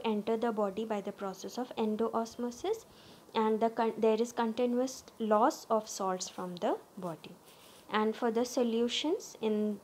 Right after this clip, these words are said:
uh, the species, uh, that have tadpoles, the osmotic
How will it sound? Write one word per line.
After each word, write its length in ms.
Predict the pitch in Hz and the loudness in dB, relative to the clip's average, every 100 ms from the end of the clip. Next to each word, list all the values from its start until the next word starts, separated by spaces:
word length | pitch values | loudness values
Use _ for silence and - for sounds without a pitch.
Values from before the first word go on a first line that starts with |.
| - | -6
uh, 140 | 202 | -4
the 160 | 202 214 | -2 -4
species, 800 | 220 - 220 - 240 240 247 220 | -4 -2 2 2 2 2 0 4
uh, 160 | 214 214 - - - | 4 4 -8 -20 4
that 280 | 220 220 214 | 6 8 6
have 300 | 240 226 - | 2 2 4
tadpoles, 760 | 226 214 214 262 277 427 - 214 | 6 6 2 2 4 2 -4 2
the 180 | 220 - | 2 4
osmotic 580 | 226 226 254 262 370 | 2 2 -4 0 0